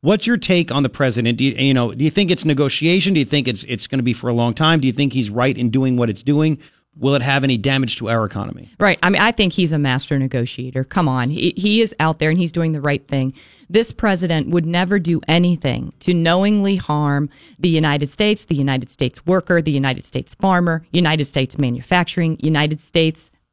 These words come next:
Speaker 2: uh, citizens. He is out there trying to level the playing field. Now, of course, I'd love to see a world free of all tariffs
Speaker 1: Mm-hmm.
Speaker 2: and that we had free and open trade,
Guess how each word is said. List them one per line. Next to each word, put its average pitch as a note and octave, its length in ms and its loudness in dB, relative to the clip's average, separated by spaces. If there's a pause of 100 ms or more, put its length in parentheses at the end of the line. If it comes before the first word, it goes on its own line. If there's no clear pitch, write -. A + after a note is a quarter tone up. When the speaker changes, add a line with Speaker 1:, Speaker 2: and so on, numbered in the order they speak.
(120)
Speaker 2:
uh, - 40 -2
citizens. - 720 -2
He A3+ 400 2
is A#3+ 340 0
out F#3+ 220 -4
there F3 320 0 (240)
trying G3 320 0
to G3+ 120 -4
level F3 640 0 (200)
the F3+ 80 0
playing F3+ 480 0
field. - 420 -10 (240)
Now, A3 220 4
of - 160 -2
course, A3 240 0
I'd A#3 220 2
love F3+ 180 0
to F3 60 -4
see G3 180 0
a E3 80 2
world F#3+ 440 2
free A#3 300 2
of F3 180 0
all G3 200 2
tariffs C#3+ 420 0
Speaker 1:
Mm-hmm. F3+ 80 -2
Speaker 2:
and F3+ 140 2
that - 100 -2
we A3+ 200 2
had E3+ 280 0
free B3 540 2
and E3+ 260 0
open G#3 580 0
trade, F#3+ 600 0